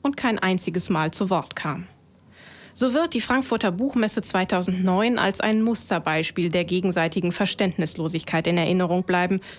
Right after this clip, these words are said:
vielleicht auch als eine Leistungsschau des Einander-Nicht-Wahrnehmens. Fein säuberlich getrennt von Chinas Kunst- und Literaturkadern wetterten die Regimekritiker.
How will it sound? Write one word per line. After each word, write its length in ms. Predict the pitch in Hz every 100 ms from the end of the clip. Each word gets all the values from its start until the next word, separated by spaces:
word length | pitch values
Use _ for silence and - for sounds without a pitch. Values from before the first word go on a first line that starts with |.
| -
vielleicht 400 | 262 240 233 202
auch 100 | 190
als 180 | 190 -
eine 200 | 185 180
Leistungsschau 800 | 180 214 - 185 - 180 180 180
des 200 | 180 -
Einander-Nicht-Wahrnehmens. 1500 | 175 180 185 175 175 175 180 175 190 151 139 - 156 - - - - - - -
Fein 300 | - 254 294
säuberlich 500 | 240 214 233 208 196
getrennt 400 | 175 180 190 233
von 160 | - 165
Chinas 480 | - 254 247 - -
Kunst- 360 | 294 277 -
und 120 | 185
Literaturkadern 1120 | 196 196 160 - 262 254 - 214 214 196 175
wetterten 420 | 196 202 214 196 180
die 140 | 175
Regimekritiker. 960 | 175 180 185 165 - 185 - - 175